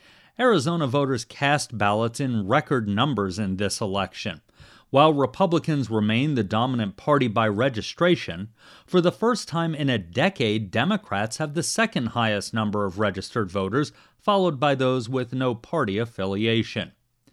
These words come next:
But not everyone voted according to their party registration.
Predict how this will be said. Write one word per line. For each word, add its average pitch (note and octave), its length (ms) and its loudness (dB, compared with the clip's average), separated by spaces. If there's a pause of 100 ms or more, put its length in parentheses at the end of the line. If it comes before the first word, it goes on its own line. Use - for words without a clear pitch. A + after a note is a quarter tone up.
(320)
But F#3+ 180 2
not A3 240 4
everyone F3+ 520 2
voted C#3+ 500 2
according C#3 500 -2
to E3+ 100 -2
their E3+ 160 0
party A2 360 -2
registration. A2+ 960 0